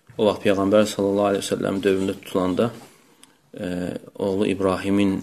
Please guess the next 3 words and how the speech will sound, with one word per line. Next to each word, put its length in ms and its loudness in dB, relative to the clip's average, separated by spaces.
öldüyü 440 0
gün 260 2
tutulmuşdu. 640 0